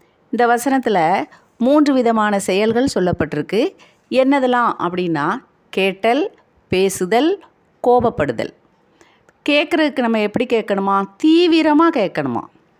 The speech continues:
கடவுள் நமக்கு ரெண்டு காதுகளை கொடுத்துருக்காரு. நம்ம கேட்கறதுக்கு நிறைய விஷயங்கள் இருக்கு, நல்ல விஷயங்கள் இருக்குது. அதனால நம்ம நிறைய விஷயங்கள், நல்ல விஷயங்களை தீவிரமா கேட்க வேண்டும். அடுத்தது பாருங்க, பேசுதல்.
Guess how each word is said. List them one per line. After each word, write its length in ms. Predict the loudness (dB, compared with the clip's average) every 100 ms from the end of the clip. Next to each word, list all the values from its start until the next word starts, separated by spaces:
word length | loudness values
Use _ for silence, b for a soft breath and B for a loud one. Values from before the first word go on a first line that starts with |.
| b b b
கடவுள் 340 | -2 0 2 4
நமக்கு 340 | 2 0 0
ரெண்டு 380 | 0 2 2 2
காதுகளை 440 | 0 0 0 0
கொடுத்துருக்காரு. 520 | -2 -4 -6 -4 -4 -6 _ _ _ b b b b
நம்ம 200 | -4 -2 -2
கேட்கறதுக்கு 720 | 0 2 2 0 0 0 0 0
நிறைய 600 | 0 -2 -2 -2 0 2
விஷயங்கள் 480 | 0 0 0 -2
இருக்கு, 260 | -2 -2 -2
நல்ல 360 | -2 0 0 0
விஷயங்கள் 600 | 0 -2 -2 0 -2 -4
இருக்குது. 480 | -4 -4 -4 -6 -8 b b b
அதனால 800 | -4 0 2 2 2 2 2 0 -6 b
நம்ம 260 | -4 -2 0
நிறைய 420 | 2 2 2 2
விஷயங்கள், 600 | 0 -2 -2 0 0 0
நல்ல 360 | 0 0 0 0
விஷயங்களை 600 | -2 -2 -2 0 0 0
தீவிரமா 800 | 0 0 0 2 2 2 2 2
கேட்க 400 | 2 -2 -2 -2
வேண்டும். 540 | -2 -2 -2 -2 -4 _ _ b b b b b b _ _ _
அடுத்தது 480 | -4 -2 0 -2 0
பாருங்க, 360 | 0 2 0
பேசுதல். 680 | 0 0 0 -2 -4 -4 -6